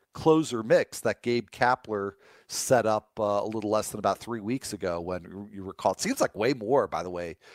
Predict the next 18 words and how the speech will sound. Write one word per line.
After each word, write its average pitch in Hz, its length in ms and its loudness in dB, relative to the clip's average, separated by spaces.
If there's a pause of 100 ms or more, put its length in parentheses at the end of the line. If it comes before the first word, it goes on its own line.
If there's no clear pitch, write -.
way 160 220 6
more 143 220 2
than 107 100 -8
three 123 240 -6
weeks 110 260 -4
ago, 80 340 -4 (600)
that, 110 520 2
um, 92 400 -2 (960)
Hector 120 300 0
Neris 113 560 2 (280)
had - 180 2
that 104 180 4
really, 120 380 -2
really 120 280 0
rough 107 300 0
stretch - 920 -2
where, 101 400 0
uh, 98 220 2